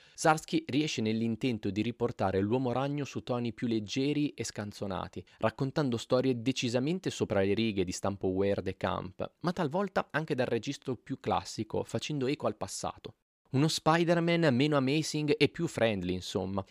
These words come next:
che personalmente ho apprezzato moltissimo, vedendo in questo rilancio di Spectacular Spider-Man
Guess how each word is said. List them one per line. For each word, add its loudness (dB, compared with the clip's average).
che -4
personalmente 0
ho 4
apprezzato -2
moltissimo, -2
vedendo 2
in 2
questo -2
rilancio 2
di -4
Spectacular -4
Spider-Man -2